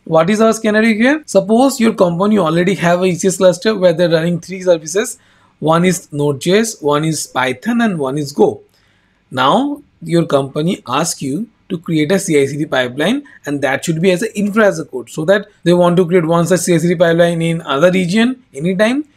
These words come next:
that should be happen quickly and you don't have to create from scratch, okay? But before going to the solution, now let me explain the source code and the existing infra, okay? So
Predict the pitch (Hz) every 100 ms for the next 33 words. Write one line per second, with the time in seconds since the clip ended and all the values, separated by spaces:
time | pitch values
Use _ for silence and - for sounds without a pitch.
0 | _ - 147 160 165 175 214 233 147 139
1 | 220 277 247 277 240 175 117 - _ _
2 | _ 135 165 214 202 175 170 175 175 170
3 | 175 196 202 - _ _ 196 196 - 165
4 | 104 - 147 240 294 _ - 240 202 185
5 | 254 269 - 180 185 214 214 233 - 180
6 | 160 190 233 240 240 _ - 165 165 180
7 | 202 208 - 196 202 208 202 190 185 -
8 | 202 214 - 139 175 185 160 175 185 160
9 | 156 147 180 240 - _ _ - 160 247
10 | 285 - _ - - - - 214 208